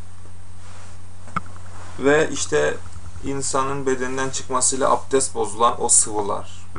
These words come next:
idrar, irin, kan, bunlar da yine ağır necistir.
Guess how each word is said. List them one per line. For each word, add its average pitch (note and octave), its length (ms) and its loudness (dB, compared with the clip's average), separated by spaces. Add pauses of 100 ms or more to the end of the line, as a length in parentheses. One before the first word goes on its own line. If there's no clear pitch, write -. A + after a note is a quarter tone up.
(200)
idrar, G2+ 680 -2 (100)
irin, G#2 340 -2 (200)
kan, A#2 300 2 (800)
bunlar B2+ 400 2
da A#2+ 80 2
yine A#2+ 280 -2 (140)
ağır G#2+ 320 4
necistir. - 640 -4